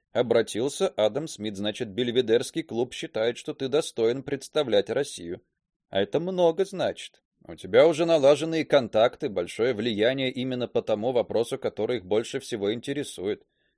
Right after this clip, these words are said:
К тому же нет шор на глазах, а это в таком нетривиальном деле очень важно. Сам понимаешь". Что союзники нам необходимы, а значит, договор о создании коалиции подписать обязательно нужно.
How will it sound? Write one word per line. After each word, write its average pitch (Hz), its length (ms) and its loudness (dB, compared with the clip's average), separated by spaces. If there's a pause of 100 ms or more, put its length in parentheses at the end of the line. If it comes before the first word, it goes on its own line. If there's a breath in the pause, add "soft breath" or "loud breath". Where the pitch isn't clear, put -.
(120)
К - 80 -20
тому 120 280 -4
же 208 120 0
нет 196 220 -4
шор 180 300 4
на 202 120 -8
глазах, 127 480 -2
а 92 40 -4
это 143 240 0
в - 60 -6
таком 151 380 -2
нетривиальном 127 720 0
деле 127 280 2
очень 127 380 0
важно. 101 440 2 (720)
Сам 165 220 -4
понимаешь". 107 580 -10 (300)
Что - 240 -2
союзники 123 640 0
нам 131 280 0
необходимы, 113 840 -2
а - 120 -14
значит, 110 480 -4
договор 110 440 2
о 120 60 0
создании 117 540 0
коалиции 117 580 0
подписать 110 640 -4
обязательно 117 800 0
нужно. 78 400 -16